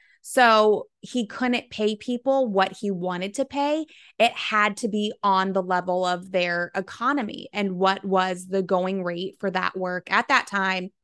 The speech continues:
in that place. So because of all of this, again, Nike is recognized as the standard for apparel factories. And I think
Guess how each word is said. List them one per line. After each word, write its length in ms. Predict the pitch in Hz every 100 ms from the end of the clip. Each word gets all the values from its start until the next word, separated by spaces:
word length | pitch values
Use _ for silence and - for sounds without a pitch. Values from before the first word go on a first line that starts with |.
| _
in 140 | 202 185
that 180 | 190 -
place. 420 | - - - - _ - _ -
So 240 | 269 247
because 420 | 285 - 285 302
of 80 | 311
all 140 | 285
of 100 | 269
this, 380 | 233 226 220 -
again, 420 | 202 190 180 180 185
Nike 340 | 190 190 220
is 140 | 208 196
recognized 560 | 185 190 190 185 185
as 180 | 185 175
the 100 | 185
standard 840 | - - - 185 175 175 214 247 262 _ _ _ _
for 320 | 226 202 185 -
apparel 400 | 185 175 180 165
factories. 800 | - - - - 58 55 - - _ _ _
And 500 | 214 214 202 202 202 -
I 180 | 226 220 -
think 300 | 311 381